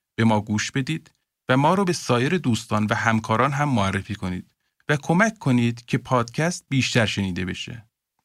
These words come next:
به صفحهٔ اینستاگرام ما هم به آدرس رادیو دندون پزشکی سر بزنید و با هشتگ فارسی رادیو دندون پزشکی ما رو دنبال کنید تا هم محتواهای تکمیلی رو اونجا ببینید و هم با نظرات سایر دوستان آشنا بشید.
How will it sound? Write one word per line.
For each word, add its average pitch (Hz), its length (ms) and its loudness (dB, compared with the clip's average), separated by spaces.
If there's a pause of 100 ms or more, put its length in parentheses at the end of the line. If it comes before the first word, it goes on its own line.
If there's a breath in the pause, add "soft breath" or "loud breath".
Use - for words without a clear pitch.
(400 soft breath)
به 156 80 -2
صفحهٔ 156 460 2
اینستاگرام 117 680 2
ما 127 180 4
هم 107 420 0
به 104 140 -2
آدرس 104 480 -2
رادیو 104 600 0
دندون 98 300 -2
پزشکی 101 360 -6
سر 95 260 -2
بزنید 120 540 -2 (480)
و 127 80 4
با 123 120 6
هشتگ 123 540 -2
فارسی 131 580 0
رادیو 110 280 2
دندون 101 300 0
پزشکی 151 580 -4 (100)
ما 117 80 2
رو 117 100 0
دنبال 98 360 0
کنید 90 400 -8 (460)
تا 127 100 2
هم 131 200 4
محتواهای 113 640 2
تکمیلی 104 600 0
رو 190 100 2
اونجا 127 240 2
ببینید 110 560 0 (420)
و 131 60 0
هم 175 260 2
با 175 100 4
نظرات 120 580 2
سایر 139 440 2
دوستان 101 360 -2
آشنا 92 300 -6
بشید. - 440 -12